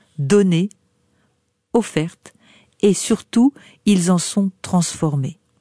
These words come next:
Jean-Louis Chrétien, dans son livre La joie spacieuse, dit : Le Christ agit comme un feu. La dilatation ne nous fait pas seulement nous ouvrir comme une fleur, elle ne fait pas seulement passer à l'acte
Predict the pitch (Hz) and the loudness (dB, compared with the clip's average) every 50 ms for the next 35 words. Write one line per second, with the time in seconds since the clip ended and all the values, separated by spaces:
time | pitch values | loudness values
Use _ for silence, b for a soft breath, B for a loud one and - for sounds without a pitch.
0 | _ _ _ _ _ _ _ B B B B B B B B B 151 165 190 196 | _ _ _ _ _ _ _ B B B B B B B B B -2 2 2 4
1 | 190 190 185 - - - 180 170 - 220 220 214 185 170 160 156 - - - 165 | 4 2 0 -2 -2 -2 -2 0 2 2 2 2 2 2 0 -2 -4 -2 0 2
2 | 165 165 202 233 247 214 170 160 156 151 156 156 160 151 165 185 180 170 - - | 4 4 4 4 2 2 0 -2 -2 0 0 0 0 0 0 0 0 -2 -2 -4
3 | 170 156 - - - 208 226 233 202 165 147 147 180 214 247 277 B B B B | -4 -4 -4 -2 -2 0 0 2 0 -2 -2 0 2 2 2 2 B B B B
4 | B B B B B 190 190 196 190 - - - 269 294 294 - - - - - | B B B B B 2 4 4 2 0 -2 2 2 2 2 0 -6 -10 -12 -12
5 | - _ - 185 190 165 170 226 220 190 - 214 202 185 170 160 151 - - - | -8 _ 0 0 2 2 0 -2 -2 0 2 2 4 4 2 2 0 -2 -8 -14
6 | - - 214 240 320 B B B B B B B B - 190 190 175 156 165 226 | -2 0 0 0 0 B B B B B B B B 0 0 2 2 2 2 2
7 | 254 262 262 254 - 247 226 - - - 254 247 220 196 185 180 196 180 - 214 | 2 2 2 2 0 -2 -2 -2 -2 0 2 4 4 6 6 4 4 2 2 0
8 | 190 - 202 180 165 - - - 214 202 208 220 214 196 180 - _ _ 160 165 | 0 0 -2 -2 -2 -2 -2 0 0 2 2 2 2 2 0 -4 _ _ 2 4
9 | 170 160 147 165 214 220 202 214 214 277 339 381 359 302 233 185 147 147 135 - | 4 4 4 2 2 2 2 0 2 4 4 6 6 4 2 0 -2 -4 -10 -10
10 | _ _ _ _ _ - 202 185 180 185 175 170 - - - - 185 190 214 247 | _ _ _ _ _ 0 2 2 4 4 2 2 0 -4 -2 0 0 2 2 2
11 | 294 302 - B B B B B B B 208 214 208 226 190 - 233 - 226 202 | 0 -2 -4 B B B B B B B 2 2 2 2 2 0 0 0 0 -2
12 | - - - 202 196 202 190 170 - _ 208 202 - - - - 262 233 202 B | -2 -2 0 2 2 2 2 0 -2 _ -4 -4 -4 -4 -2 0 0 0 -2 B
13 | B B B B - 175 170 180 208 277 320 349 - - - - - 185 | B B B B 0 2 2 4 2 2 0 0 -4 -8 -16 -8 -6 -6